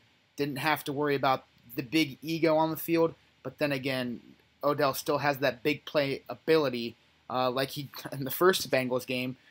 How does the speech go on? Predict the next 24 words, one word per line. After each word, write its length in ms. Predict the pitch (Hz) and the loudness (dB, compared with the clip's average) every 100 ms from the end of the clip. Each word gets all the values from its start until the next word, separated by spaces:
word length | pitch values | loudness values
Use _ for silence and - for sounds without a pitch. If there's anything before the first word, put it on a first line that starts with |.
| _ - | _ -8
when 260 | 135 135 | -6 -4
Jarvis 360 | 123 147 147 139 | 2 2 2 -2
threw 140 | 135 | -6
him 100 | 127 | -6
a 20 | |
touchdown 380 | 120 123 - 104 | -4 -4 -4 -6
pass. 340 | 113 101 101 - | -4 -4 -4 -6
Uh, 60 | |
that's 380 | 80 104 117 131 | -6 -4 -2 -2
the 80 | 147 | -4
thing 180 | 139 151 | -4 -2
you're 140 | 143 | 0
gonna 100 | 143 | 0
miss. 440 | 135 156 139 - - _ _ - | 0 0 -2 -6 -10 _ _ -6
Um, 380 | 131 127 123 117 _ _ _ | -2 -2 -4 -8 _ _ _
now, 460 | - 151 147 135 120 - _ _ _ | 2 6 8 6 2 -4 _ _ _
you 120 | 143 | 2
look 120 | 175 190 | 4 4
at 40 | |
the 80 | 156 | 4
Browns 320 | 160 160 151 | 4 4 4
wide 100 | 156 | 2
receiver 400 | 131 - 202 160 | 2 0 2 4
room, 400 | 147 143 143 143 | 4 2 0 -4